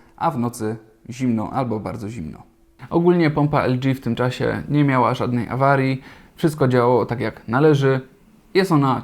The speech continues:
cicha, nie słychać jej w domu. Pracuje teraz za mną, za ścianą. I no, słychać w sumie tylko to, że pracują pompy obiegowe. E, natomiast samej jednostki zewnętrznej nie słychać. U góry nad pompą jest też sypialnia i tam również pompy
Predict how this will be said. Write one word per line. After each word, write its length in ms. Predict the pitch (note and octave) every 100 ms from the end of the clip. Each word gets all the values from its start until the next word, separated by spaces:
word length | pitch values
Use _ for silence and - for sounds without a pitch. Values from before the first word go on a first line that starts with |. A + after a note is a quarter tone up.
| -
cicha, 380 | D3 C#3 C3
nie 200 | C3 C3
słychać 380 | C3 C3 B2 A2+
jej 140 | A2+ A2
w 100 | B2
domu. 360 | C3 C3 B2+ B2+ - -
Pracuje 340 | D3 D3 D3+
teraz 260 | B2+ B2 A#2+
za 100 | B2
mną, 240 | A#2+ A2+
za 160 | B2+ B2+
ścianą. 440 | - B2+ B2 A#2 A#2+ - - - -
I 180 | E3+ D#3+ D3+
no, 280 | D3 D3+ C3+
słychać 380 | - E3 D3 C3
w 80 |
sumie 200 | - C#3+
tylko 400 | C#3+ C3+ C3+ C3
to, 220 | B2+ C#3 C3+
że 120 | C3
pracują 380 | B2 A#2+ B2+ B2+
pompy 260 | C3 B2+
obiegowe. 520 | A2+ A#2 B2 A#2+ A2 B2 - - -
E, 380 | - A#2+ A#2+ A#2
natomiast 500 | B2 C#3 C#3+ B2 -
samej 440 | - C3+ B2+ A#2 - -
jednostki 440 | B2+ B2+ B2 -
zewnętrznej 600 | A#2 B2 A2+ B2 A2 G#2 - - -
nie 160 | D3+
słychać. 520 | D3+ D3+ C3 B2+ B2+ - - - _ -
U 100 | F3
góry 300 | E3 D#3 D3+
nad 180 | C3 B2+
pompą 480 | C3 B2 B2+ A#2+ B2 -
jest 280 | B2 B2+ -
też 380 | G#2+ - - -
sypialnia 640 | - D3 D3 C#3 C3+ B2+
i 140 | - G3
tam 180 | D#3+
również 360 | B2+ B2+ B2+ B2
pompy 360 | - A#2+ A2+